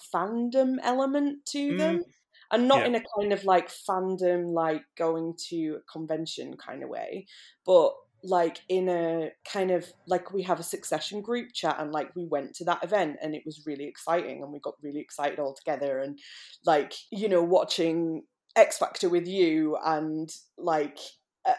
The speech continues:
Speaker 1: another th-, thing that me and, me and you watch together every year, and it's coming up,
Speaker 2: <laughs>
Speaker 1: is <laughs>
Speaker 2: It's
Speaker 1: Scam
Speaker 2: coming.
Speaker 1: Se-, it's coming. It's, uh,
Speaker 2: <laughs>
Speaker 1: Scam season three, the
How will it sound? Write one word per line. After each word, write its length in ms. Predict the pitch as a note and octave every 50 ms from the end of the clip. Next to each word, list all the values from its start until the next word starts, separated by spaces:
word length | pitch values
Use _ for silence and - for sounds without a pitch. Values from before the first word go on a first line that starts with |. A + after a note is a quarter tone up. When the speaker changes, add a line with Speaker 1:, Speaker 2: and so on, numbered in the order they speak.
| - A3
Speaker 1:
another 300 | G3+ G#3 G#3+ G3+ G#3 G3
th-, 360 | G3+ - - - - - F3 -
thing 220 | - F3+ E3+ E3+ E3+
that 100 | E3+ - - - _ _ -
me 320 | F3 E3+ F3 E3 E3 D#3+
and, 360 | D#3 D#3 D#3+ D#3+ D#3+ D#3+ D#3 D#3 _ - - - -
me 180 | - F3+ F3 E3+
and 120 | E3 E3
you 160 | E3 E3 E3
watch 340 | E3 D#3 D#3+ D3+ - - -
together 460 | - D#3+ - D3 C#3 D3 D3 C#3+ - - -
every 320 | - D#3+ D#3 D3 D3+ E3 F3
year, 380 | F3 D#3 D3 C#3+ D3 D#3+ E3+ - - _ _
and 120 | - D3+ D3
it's 140 | D3+ D#3 -
coming 300 | - - F#3 F#3+ G3+ F3+
up, 140 | D#3 D#3 D#3 -
Speaker 2:
<laughs> 60 | - -
Speaker 1:
is 380 | F3 F3 F3 F#3+ - - -
<laughs> 140 | - G#4+ -
Speaker 2:
It's 180 | A3+ - - -
Speaker 1:
Scam 120 | - G3+
Speaker 2:
coming. 320 | F#3 G3 G#3 D3+ B2 B2+ A#3+
Speaker 1:
Se-, 160 | F#3+ F#3 - - - - _ _ _ -
it's 200 | F3+ - - -
coming. 520 | - - B3+ A#3+ G#3 F#3+ F3+ F3 F3+ F3+ - - - _ -
It's, 240 | - G3 G3 - - -
uh, 260 | G3 G3 F#3+ F#3 B3+ - - F3
Speaker 2:
<laughs> 160 | - - -
Speaker 1:
Scam 260 | G3 G3 G3 G3+ G3+
season 380 | G#3 - G#3+ F#3+ F3 F3 E3+ E3+
three, 420 | E3+ F#3 F#3 F3+ D#3+ D#3 D#3 D#3 D#3+ D#3
the 220 | D#3+ D3+ D3+ D#3